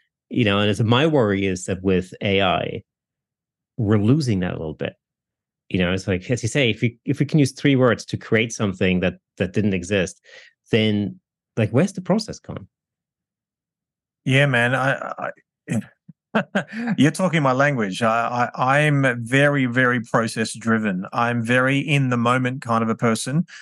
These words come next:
Speaker 2: no matter what it is in life. A-, and and people say, "Oh, Jerry, easy for you. You've won all these awards, done whatever." I'm like, "Well,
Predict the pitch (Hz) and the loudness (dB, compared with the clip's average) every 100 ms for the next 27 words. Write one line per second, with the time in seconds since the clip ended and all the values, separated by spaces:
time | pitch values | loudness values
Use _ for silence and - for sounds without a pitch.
0 | - - - - 139 127 123 113 113 127 | -20 -16 -10 -2 0 2 2 0 0 2
1 | 127 123 127 120 131 196 - - - 127 | 0 -2 0 2 2 0 -4 -12 -8 -6
2 | 135 123 117 117 113 - - - - - | -2 -2 0 -2 -4 -8 -20 -20 -20 -12
3 | - 170 143 175 190 196 202 139 135 175 | -4 0 4 4 2 0 0 0 0 0
4 | 160 151 151 135 131 139 139 127 127 123 | 2 0 0 0 2 4 4 4 2 2
5 | 123 120 117 123 123 117 120 139 151 143 | 0 0 2 0 -2 0 2 2 2 2
6 | 139 135 139 | 2 2 -2